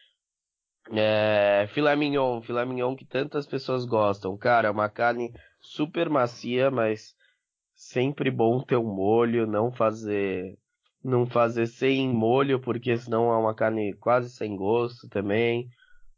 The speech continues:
É, existe o peito do boi, que você pode fazer também assado por muito tempo, com bastante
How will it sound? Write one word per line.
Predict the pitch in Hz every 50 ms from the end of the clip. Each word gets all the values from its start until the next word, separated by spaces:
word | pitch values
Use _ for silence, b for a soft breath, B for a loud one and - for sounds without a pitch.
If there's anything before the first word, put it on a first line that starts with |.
| _ _
É, | - 107 104 107 107 107 107 107 104 104 101 101 101 101 104
existe | 110 120 127 120 123 - 120
o | 123 -
peito | - 147 151 151 143 139 139 - 127
do | 120 113
boi, | 113 131 139 139 139 135 123
que | -
você | - 113 104
pode | - 117 113 110 110
fazer | - 113 110 113 113 110
também | 107 - 110 110 107 107 107
assado | 101 101 101 101 - - - 117 117 117 117 113 110 110 107
por | 104 - 107 104
muito | 107 104 110 - - _
tempo, | - - 113 113 113 113 110 110 113 117 _ - 120 117 117 120 b b b b b b _ _
com | _ - 101 104
bastante | 104 104 104 - - 113 113 110 110 110 - - 107 104 104 101 101 101 98 98 98 95 95 92 90 87 -